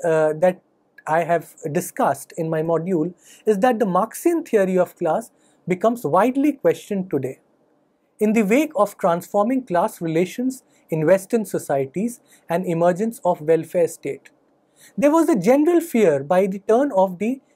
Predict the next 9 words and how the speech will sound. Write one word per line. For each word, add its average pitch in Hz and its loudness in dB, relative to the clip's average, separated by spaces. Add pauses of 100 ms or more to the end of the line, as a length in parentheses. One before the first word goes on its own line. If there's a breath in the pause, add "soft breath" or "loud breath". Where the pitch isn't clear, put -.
(200)
nineteenth 185 -2
century 190 -2
and 190 0
the 180 2
early 208 4
twentieth 170 -2
century 165 -4 (280 soft breath)
that 190 0
if - -2